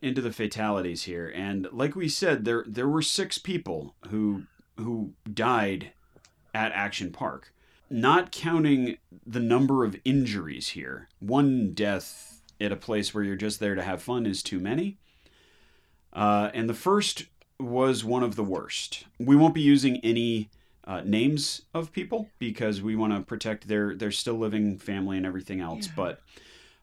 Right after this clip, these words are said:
Speaker 1: uh, a nineteen-year-old was going down the Alpine slide. And as we talked about, when you hit a curve in that, it was very common for the sled to come out from under you and you to skid face first down the track, or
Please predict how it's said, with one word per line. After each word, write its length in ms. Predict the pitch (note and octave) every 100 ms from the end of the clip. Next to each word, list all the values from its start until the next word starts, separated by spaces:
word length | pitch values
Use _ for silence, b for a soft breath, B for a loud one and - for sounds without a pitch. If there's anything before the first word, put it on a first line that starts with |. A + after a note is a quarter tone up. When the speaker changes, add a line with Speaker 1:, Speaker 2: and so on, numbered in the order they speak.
| -
Speaker 1:
uh, 180 | A2+ A2
a 40 |
nineteen-year-old 1080 | B2 C#3+ D#3+ - F3 E3 D#3+ D3 C#3+ C3 A#2+ - _ _
was 260 | A2+ A#2 G#2
going 280 | C3 C3 B2+
down 240 | B2 B2+
the 100 | A#2
Alpine 440 | A#2 A2+ - A2+ G#2+
slide. 480 | - F#2 E2+ F2 - _ _ _ _ _ _ _ _ _ _ - -
And 180 | A2 A2
as 140 | A2+
we 100 | C#3
talked 280 | C#3 G3 B3+
about, 300 | G#2+ F#2+ G2
when 120 | G#2+
you 120 | A#2
hit 120 | B2 D#3
a 60 |
curve 540 | - G#3+ A3 D#3 D3 -
in 200 | D3+ F3+
that, 320 | G#2 E2+ F2+ b b b b -
it 60 |
was 140 | A#2 F#2+
very 400 | E2+ A#2 C#3+ C#3+
common 480 | - E3 A2+ G#2+
for 140 | B2 A2
the 80 | G#2
sled 480 | - - B2 B2+ A#2
to 80 |
come 280 | A#2+ - A2+
out 180 | A2 B2+
from 180 | - A#2
under 240 | G#2+ D#3+ D#3+
you 240 | E3 E3+
and 120 | A#2+
you 120 | A2
to 240 | A2+ G2 F#2
skid 340 | - - C#3
face 300 | - C3 C3
first 280 | - B2+ -
down 200 | A2 A#2
the 60 | F#2+
track, 500 | - D3+ D3+ D3 G2+
or 320 | F#2 F2